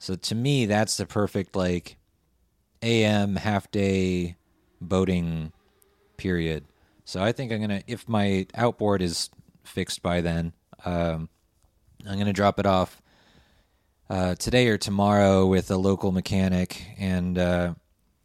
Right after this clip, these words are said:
he's offering a, I think it's a pretty good deal, and see if I can't get my flywheel fixed or whatever the hell's going on. It might be a spark plug, but I don't have access to a spark plug, and he, uh, well, I mean, I could probably buy it online, but,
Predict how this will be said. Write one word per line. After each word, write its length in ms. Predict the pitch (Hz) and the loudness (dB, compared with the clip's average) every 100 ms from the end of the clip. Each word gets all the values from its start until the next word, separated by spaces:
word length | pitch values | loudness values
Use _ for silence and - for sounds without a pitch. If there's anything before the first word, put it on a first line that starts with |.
| _ | _
he's 180 | 101 95 | -8 -2
offering 360 | 98 - 95 | -2 -2 -6
a, 60 | 87 - - | -6 -12 -12
I 140 | 98 | -12
think 280 | 95 101 90 | -8 -8 -6
it's 140 | 90 - | -8 -12
a 60 | |
pretty 240 | - 87 82 | -10 -8 -6
good 180 | 87 | -8
deal, 340 | 80 90 92 92 | -2 0 2 2
and 220 | 85 82 - - - | 0 -4 -12 -20 -20
see 140 | - 104 | -8 -4
if 100 | 110 | -2
I 80 | 98 | 0
can't 220 | 107 95 | 0 0
get 180 | 101 90 | -2 0
my 160 | 92 | -4
flywheel 600 | - 104 98 98 95 90 | -2 0 2 2 2 0
fixed 500 | - 95 92 - - - _ _ _ _ | 0 -2 -2 -4 -10 -14 _ _ _ _
or 160 | 120 107 | 0 2
whatever 240 | 113 104 | 2 2
the 80 | 104 | 0
hell's 220 | 107 98 | 0 0
going 200 | 104 98 | 0 2
on. 100 | 95 | 2
It 60 | 110 | 2
might 200 | 165 - | 2 2
be 100 | 113 | 0
a 40 | |
spark 380 | - 110 104 - | 0 0 0 0
plug, 300 | 92 85 80 | -4 -4 -4
but 100 | 95 | 0
I 80 | 120 | 2
don't 140 | 127 | 2
have 160 | 117 110 | 2 2
access 400 | 107 - 104 - | 0 0 -4 -2
to 120 | 101 | -2
a 60 | |
spark 320 | 92 104 95 - | -2 -2 -2 -2
plug, 240 | 95 95 | -2 -2
and 160 | 90 90 | -4 -6
he, 120 | 98 - _ _ _ - | -8 -10 _ _ _ -6
uh, 500 | 92 92 90 87 85 | -2 2 2 2 -2
well, 60 | 98 | -2
I 60 | 107 | 0
mean, 100 | 107 | 0
I 80 | 104 | 0
could 160 | 95 | -2
probably 220 | 110 117 95 | 0 2 2
buy 260 | 95 95 | 0 0
it 80 | 92 | 0
online, 520 | 90 87 87 87 87 | 0 0 0 0 0
but, 200 | 85 82 | -2 -4